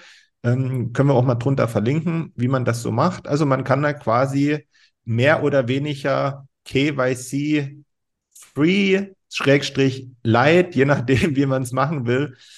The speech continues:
Bitcoin kaufen, ja, ohne dass man das über einen Drittanbieter macht, sondern man kauft da, ja, peer-to-peer von jemand anderem,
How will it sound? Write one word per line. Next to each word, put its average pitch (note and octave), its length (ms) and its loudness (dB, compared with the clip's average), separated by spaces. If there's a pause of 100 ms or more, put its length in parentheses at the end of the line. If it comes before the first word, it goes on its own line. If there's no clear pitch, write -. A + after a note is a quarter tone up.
(280)
Bitcoin B2 480 0
kaufen, D#3+ 680 0 (240)
ja, D#3+ 240 2
ohne C3+ 220 0
dass B2+ 160 0
man B2 160 -4
das A#2+ 160 -2
über A#2 200 0
einen A#2 480 0 (120)
Drittanbieter A#2 600 -2
macht, C#3+ 260 -2
sondern A#2 180 0
man A#2 160 0
kauft A#2 300 -4
da, A#2+ 400 -2 (220)
ja, A#2 340 -4 (160)
peer-to-peer D#3 480 -4
von A#2+ 180 -2
jemand A#2 240 2
anderem, B2+ 560 -4